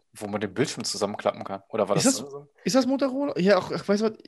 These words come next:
Speaker 2: ich glaub, das
Speaker 1: Samsung
Speaker 2: ist
Speaker 1: ist... auch wurscht, wir wollen ja eh keine Werbung machen, aber... Der Trend geht ja schon dahin, ne, dass man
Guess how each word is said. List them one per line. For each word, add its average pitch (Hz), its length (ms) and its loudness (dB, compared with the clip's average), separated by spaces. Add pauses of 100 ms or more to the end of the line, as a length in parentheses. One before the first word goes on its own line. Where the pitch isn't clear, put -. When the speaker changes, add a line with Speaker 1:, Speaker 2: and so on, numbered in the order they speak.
Speaker 2:
ich 165 100 -6
glaub, 214 160 6
das 151 240 6
Speaker 1:
Samsung 139 260 2
Speaker 2:
ist - 220 -10
Speaker 1:
ist... - 160 4
auch 120 160 10
wurscht, 104 320 0
wir - 240 -8
wollen 110 140 4
ja 98 60 0
eh 110 100 -2
keine 104 240 -2
Werbung 107 240 0
machen, 123 300 -10
aber... 110 520 2 (920)
Der 120 140 6
Trend 120 360 4
geht 156 120 -2
ja 151 80 4
schon 156 220 0
dahin, 135 640 4
ne, 120 160 2
dass 127 220 -2
man 120 480 -4